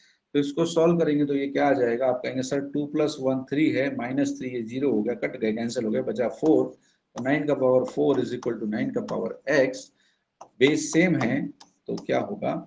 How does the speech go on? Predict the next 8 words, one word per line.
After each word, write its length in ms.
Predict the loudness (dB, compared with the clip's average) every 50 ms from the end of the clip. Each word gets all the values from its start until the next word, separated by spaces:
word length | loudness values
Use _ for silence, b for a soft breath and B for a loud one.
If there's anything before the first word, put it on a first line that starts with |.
| -14 _ _ _ _ _ _ _ -14
आप 140 | -14 -8 -6
कहेंगे, 200 | -6 -6 -4 -6
"सर, 220 | -4 -4 0 2 2
अगर 200 | 4 4 4 4 8
base 280 | 10 10 10 10 8 6
same 180 | 4 4 6
है 140 | 6 6 4 4 2 -2 -8 -10 -14 -18 _ _ _ -8
तो 460 | -8 -8 _ _ _ _ _ -6